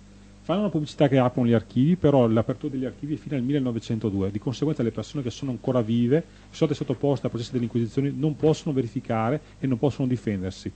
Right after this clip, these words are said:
E, e, tu, e via di seguito, cioè, c'è tutto un discorso lunghissimo da fare su questa presunta apertura degli archivi. Benissimo, ma lui stesso parla di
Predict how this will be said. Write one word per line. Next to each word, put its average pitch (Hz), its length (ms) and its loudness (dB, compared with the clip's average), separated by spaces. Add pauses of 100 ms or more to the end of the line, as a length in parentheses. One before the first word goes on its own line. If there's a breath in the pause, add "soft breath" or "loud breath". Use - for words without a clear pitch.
(480 soft breath)
E, 131 380 0
e, - 220 0
tu, 202 180 0
e 139 160 4
via 147 160 6
di 156 80 6
seguito, 110 460 2
cioè, 113 180 -2 (100)
c'è - 200 -2
tutto 120 220 -4
un 117 280 -2
discorso 113 380 -2
lunghissimo 131 420 0
da 113 100 0
fare 117 340 0
su - 140 -12
questa 117 240 -8
presunta 113 440 -6
apertura 113 400 -2
degli 104 140 -2
archivi. 95 440 -8 (420 soft breath)
Benissimo, 143 600 -4 (340 soft breath)
ma 131 120 2
lui 202 180 10
stesso 240 580 -2 (320)
parla 165 320 0
di 147 160 -6